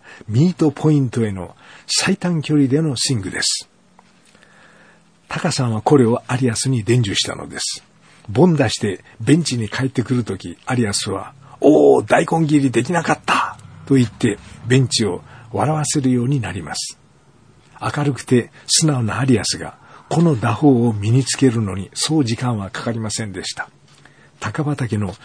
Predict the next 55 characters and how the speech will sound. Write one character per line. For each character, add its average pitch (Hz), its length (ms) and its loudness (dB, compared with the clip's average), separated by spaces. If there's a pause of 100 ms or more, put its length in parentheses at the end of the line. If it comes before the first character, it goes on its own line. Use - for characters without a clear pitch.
(180)
つ - 100 -2
き 185 100 0
っ - 100 -6
き - 120 -6
り 151 100 2
の 143 140 4
コ - 180 6
ー 131 60 8
チ 120 180 0
を 107 80 2
受 98 80 -4
け 95 80 -6
た 92 140 -10
ア 110 60 -2
リ 120 140 4
ア 87 40 -6
ス - 160 -8
が 82 140 -10 (380)
目 101 120 -2
覚 131 160 4
ま 185 120 2
し 147 220 4
い 131 40 0
活 - 320 -4
躍 123 240 0
を 117 60 2
始 110 260 -4
め 110 140 -2
る 104 100 -6
の 95 140 -6
は 98 140 -8 (280)
六 104 300 -2
月 160 260 -4
か 135 140 -6
ら 117 100 -4
の 139 120 0
こ 113 140 -4
と 95 120 -6
で - 140 -2
す。 - 200 -10 (420)
六、 120 440 0
七、 - 400 0
八 - 340 -4
月 127 300 0
と 104 100 -4 (360)
尻 135 380 4
上 185 100 6
が 156 120 6
り 127 140 2
に 95 160 -4
調 120 200 0
子 120 200 2
を 107 40 0
上 98 120 -2
げ、 90 200 -8